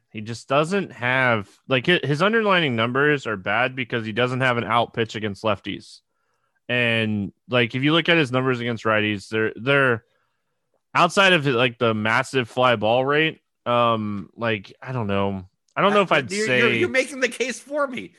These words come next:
Speaker 2: Outside of his fact that he can't strike anyone out and he has a massive fly ball rate, I love him.
Speaker 1: No, no, I said lefties. I said he can't get lefties. He
Speaker 2: Yeah,
Speaker 1: has
Speaker 2: but, uh,
Speaker 1: thirty
Speaker 2: yeah, and there's gonna be, like, five of them in the Rangers lineup. Give them to me, all five of them.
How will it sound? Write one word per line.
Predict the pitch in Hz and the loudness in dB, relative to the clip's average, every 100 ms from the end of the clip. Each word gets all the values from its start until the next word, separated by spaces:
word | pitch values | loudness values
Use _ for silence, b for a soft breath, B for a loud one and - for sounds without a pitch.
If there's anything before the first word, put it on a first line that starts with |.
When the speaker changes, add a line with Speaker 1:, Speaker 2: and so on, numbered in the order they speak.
| B B | B B
Speaker 2:
Outside | 185 285 - 359 330 | 0 0 0 2 2
of | 277 | 0
his | 247 | -6
fact | 247 233 233 | -2 -2 -2
that | 208 | -6
he | 190 | -6
can't | - 214 | -6 -8
strike | - 208 202 190 | -8 -2 -2 -2
anyone | 190 185 175 | -6 -2 0
out | 175 170 165 | 2 0 -2
and | 175 190 | -2 -2
he | 196 | -2
has | 180 | -2
a | 170 | -2
massive | 202 - 175 151 | -4 -4 -8 -8
fly | 160 165 | -4 -4
ball | 175 214 165 | 0 -2 0
rate, | 139 139 139 | -4 -6 -6
I | 143 | -6
love | 170 175 98 | -2 -4 -4
him. | - _ - | -18 _ -2
Speaker 1:
No, | 185 | 2
no, | 247 208 | 6 6
I | 156 | 6
said | 170 226 220 | 4 2 4
lefties. | 175 208 - 117 95 92 - - | 4 4 2 -2 -2 -4 -14 -4
I | 135 | -2
said | 147 170 | 0 -2
he | |
can't | 156 175 | 0 0
get | 151 | 2
lefties. | 156 165 120 | 2 0 0
He | |
Speaker 2:
Yeah, | 117 196 | 4 4
Speaker 1:
has | 220 | 4
Speaker 2:
but, | 220 | 2
uh, | |
Speaker 1:
thirty | 185 170 | 2 4
Speaker 2:
yeah, | 254 | 2
and | 240 196 | 0 -2
there's | 196 170 | -2 -2
gonna | 202 | -6
be, | 196 | -4
like, | 202 185 | -4 -4
five | - 202 285 277 | 0 2 2 -2
of | |
them | 151 143 | -8 -8
in | 143 | -8
the | |
Rangers | 147 170 165 160 | -4 -4 -6 -8
lineup. | 175 254 269 - _ _ _ | -8 -8 -10 -18 _ _ _
Give | - | -10
them | 262 262 | -8 -10
to | |
me, | 127 78 - | -12 -18 -12
all | 151 | -12
five | 165 202 302 | -10 -10 -10
of | 240 | -12
them. | 165 | -20